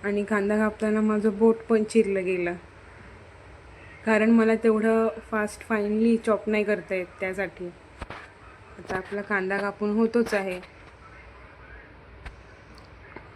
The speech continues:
तेवढ्यामध्ये असं कळालं की फरसण संपलेली आहे घरातली. मग आता मटकी आहे ती शिजू देत आहोत आम्ही आणि फरसण आणायला बाहेर जात आहोत.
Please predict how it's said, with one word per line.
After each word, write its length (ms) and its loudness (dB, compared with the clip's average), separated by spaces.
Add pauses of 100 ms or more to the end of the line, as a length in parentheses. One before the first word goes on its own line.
तेवढ्यामध्ये 680 4 (140)
असं 220 -4
कळालं 560 4 (540)
की 260 4
फरसण 460 0
संपलेली 500 0
आहे 260 2
घरातली. 500 0 (1500)
मग 240 -6
आता 640 -4 (140)
मटकी 580 -2
आहे 160 -2
ती 440 -2
शिजू 600 4 (480)
देत 180 6
आहोत 240 0
आम्ही 320 -2 (540)
आणि 300 -4
फरसण 460 -4
आणायला 400 -4
बाहेर 340 0
जात 340 -2
आहोत. 360 -10